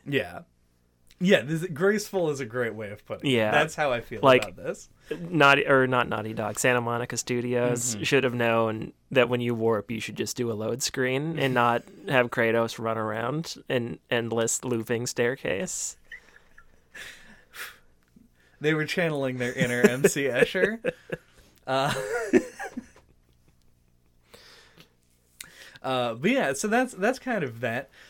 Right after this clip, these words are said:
Speaker 1: I do wanna point out the slow-moving minecarts, just so I don't bring it up later.
Speaker 2: <laughs>
Speaker 1: I never got why they were, like, I understood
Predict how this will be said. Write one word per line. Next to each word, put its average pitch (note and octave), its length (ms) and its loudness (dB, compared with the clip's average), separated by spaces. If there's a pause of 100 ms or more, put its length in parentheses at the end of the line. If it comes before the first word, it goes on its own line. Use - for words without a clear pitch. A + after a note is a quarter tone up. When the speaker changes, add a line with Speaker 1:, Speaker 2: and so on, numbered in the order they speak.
(120)
Speaker 1:
I E3+ 80 2
do C#4+ 160 4
wanna D4+ 220 2
point G#3+ 340 -2
out F3+ 180 2
the D3 140 2
slow-moving D3+ 640 -6
minecarts, A2+ 580 -8
just A3+ 220 4
so C#4 180 8
I G#3+ 120 6
don't D#3 380 4
bring D#3+ 240 6
it D3 60 2
up C#3 220 4
later. A#2 420 0 (800)
Speaker 2:
<laughs> - 760 -10
Speaker 1:
I A3 140 4
never E4+ 340 2
got C#3 520 0
why C3+ 380 0
they C3+ 180 0
were, A#2+ 320 -6
like, D#3+ 200 -2
I F3+ 180 4
understood F3 680 0